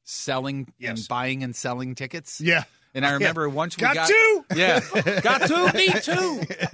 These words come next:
Speaker 1: And, uh, when we got past all those people,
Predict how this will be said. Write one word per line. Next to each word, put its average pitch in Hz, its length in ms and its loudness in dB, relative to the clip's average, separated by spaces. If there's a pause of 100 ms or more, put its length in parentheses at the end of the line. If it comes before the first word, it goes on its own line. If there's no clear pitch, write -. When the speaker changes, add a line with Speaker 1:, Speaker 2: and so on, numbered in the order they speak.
(120)
Speaker 1:
And, 160 320 0
uh, 139 300 0
when 165 160 -4
we 170 80 -4
got 160 200 -2
past 254 320 -4
all 156 120 -2
those 139 200 -8
people, 135 540 -8